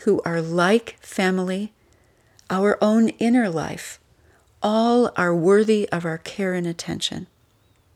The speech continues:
Who needs support that we can offer? Who offers support to us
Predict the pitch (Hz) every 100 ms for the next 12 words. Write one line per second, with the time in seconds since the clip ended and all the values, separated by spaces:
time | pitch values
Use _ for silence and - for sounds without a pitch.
0 | _ _ _ _ _ _ _ _ _ _
1 | - - 240 208 220 220 185 - - -
2 | 220 220 214 202 202 214 214 180 208 -
3 | 147 - - _ _ _ _ _ _ _
4 | _ _ _ - - 226 214 175 - 190
5 | 208 - 151 143 - - - 180 - 208
6 | - - 160 - 190 196 160 - -